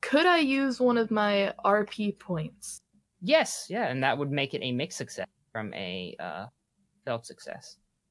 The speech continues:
Speaker 1: All right, let's do
Speaker 2: Yes.
Speaker 1: it, 'cause
Speaker 2: You could use the other one to make it a complete success, but, um,
Speaker 1: Well, then let's do that.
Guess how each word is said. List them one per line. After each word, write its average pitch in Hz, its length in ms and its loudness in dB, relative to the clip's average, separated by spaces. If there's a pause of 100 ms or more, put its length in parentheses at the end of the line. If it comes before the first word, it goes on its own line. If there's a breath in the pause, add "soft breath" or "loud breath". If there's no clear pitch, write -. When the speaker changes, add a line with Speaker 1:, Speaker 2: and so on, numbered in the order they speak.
(120)
Speaker 1:
All 180 180 -2
right, 165 380 -2 (400)
let's 196 300 2
do 156 240 0
Speaker 2:
Yes. 139 120 -4
Speaker 1:
it, - 180 -12
'cause 147 680 -4
Speaker 2:
You 139 160 -10
could 170 100 0
use 202 140 6
the 175 100 8
other 208 120 10
one 170 100 8
to 139 60 2
make 139 160 2
it 135 60 2
a 117 40 0
complete 139 360 -2
success, 107 460 -8
but, 98 260 -8
um, 101 280 -8
Speaker 1:
Well, 202 220 2
then 214 160 4
let's 226 260 4
do 262 220 8
that. 285 380 8